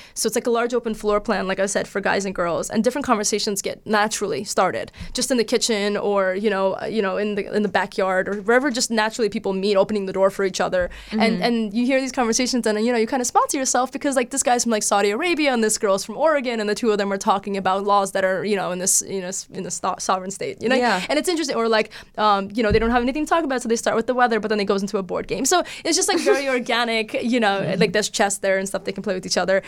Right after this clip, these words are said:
Speaker 1: and someone doesn't know how to play, and, like, you know, it's, he teaches her. Like, it's a very cute, and, like, non, no frills, like,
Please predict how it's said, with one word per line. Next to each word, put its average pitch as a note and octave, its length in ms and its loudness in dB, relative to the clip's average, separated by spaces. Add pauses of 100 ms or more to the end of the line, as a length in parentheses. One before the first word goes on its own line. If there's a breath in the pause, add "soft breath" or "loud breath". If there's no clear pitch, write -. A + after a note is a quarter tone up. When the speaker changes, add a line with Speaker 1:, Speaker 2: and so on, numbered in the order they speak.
(120 loud breath)
Speaker 1:
and G#3 100 -4
someone G#3+ 140 2
doesn't G3+ 140 2
know G3+ 80 2
how G3+ 60 2
to G3 60 -2
play, F#3 280 0
and, F#3 100 -4
like, F#3+ 220 -8
you G3+ 80 -4
know, E3+ 100 -4
it's, - 240 -10
he G#3+ 100 -6
teaches - 300 -6
her. - 160 -4
Like, C#4 160 0
it's E4+ 100 0
a G#4 60 6
very F#4 220 0
cute, C#4 360 0
and, A#3+ 160 -4
like, A3+ 220 0
non, G#3+ 580 0
no G#3+ 140 0
frills, G3 540 0
like, F#3+ 260 -2